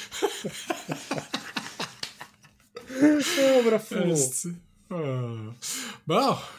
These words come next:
Speaker 1: cool. Euh,
Speaker 2: Mais un
Speaker 1: hey,
Speaker 2: seul
Speaker 1: man.
Speaker 2: T.
Speaker 1: Hmm ?
Speaker 2: Boba avec un seul B, deux E et un seul T. C'est ça ? Boba Fett. Boba
Speaker 1: Ah,
Speaker 2: Fett.
Speaker 1: deux O,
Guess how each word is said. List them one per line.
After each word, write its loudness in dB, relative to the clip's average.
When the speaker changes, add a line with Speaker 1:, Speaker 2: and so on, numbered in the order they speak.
Speaker 1:
cool. -4
Euh, 2
Speaker 2:
Mais 2
un 2
Speaker 1:
hey, 6
Speaker 2:
seul 6
Speaker 1:
man. 4
Speaker 2:
T. 0
Speaker 1:
Hmm ? 0
Speaker 2:
Boba 10
avec 6
un 2
seul -4
B, -2
deux -2
E 2
et -6
un -6
seul -10
T. -20
C'est -16
ça ? -16
Boba -10
Fett. -20
Boba -4
Speaker 1:
Ah, 0
Speaker 2:
Fett. -6
Speaker 1:
deux 6
O, 2